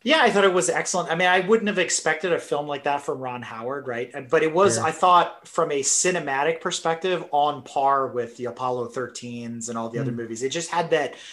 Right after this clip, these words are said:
Speaker 1: certain quality and certain polish to it that you would expect from Ron Howard.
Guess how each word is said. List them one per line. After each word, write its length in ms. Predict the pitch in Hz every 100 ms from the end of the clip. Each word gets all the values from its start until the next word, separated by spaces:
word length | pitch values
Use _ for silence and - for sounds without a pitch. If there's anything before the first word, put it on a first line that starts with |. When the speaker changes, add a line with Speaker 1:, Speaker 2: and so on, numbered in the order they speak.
| -
Speaker 1:
certain 540 | - - - 190 175 160
quality 680 | - 147 147 156 165 160 147
and 100 | 127
certain 280 | 170 165 -
polish 520 | - 139 156 165 -
to 140 | 180
it 120 | 180 180
that 140 | 127
you 160 | 135 135
would 100 | 123
expect 400 | 110 - 143 147
from 120 | 185
Ron 160 | 185 185
Howard. 460 | 180 196 208 208